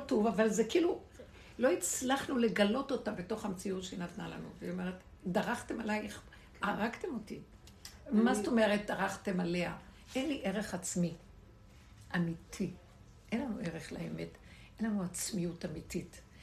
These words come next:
Speaker 1: הערך העצמי, אנחנו דורכים עליו כלום. השני יותר חשוב, אני אכאב עליו, על הבן שלי.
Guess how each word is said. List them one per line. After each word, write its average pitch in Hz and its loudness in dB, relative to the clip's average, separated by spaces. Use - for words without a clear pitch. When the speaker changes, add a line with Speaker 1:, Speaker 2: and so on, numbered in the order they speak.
Speaker 1:
הערך 196 0
העצמי, 214 -2
אנחנו 196 -2
דורכים 180 -2
עליו 190 -4
כלום. 180 0
השני 214 2
יותר 233 -4
חשוב, 220 -2
אני 196 0
אכאב 254 -2
עליו, 214 0
על 233 -2
הבן 226 0
שלי. - -2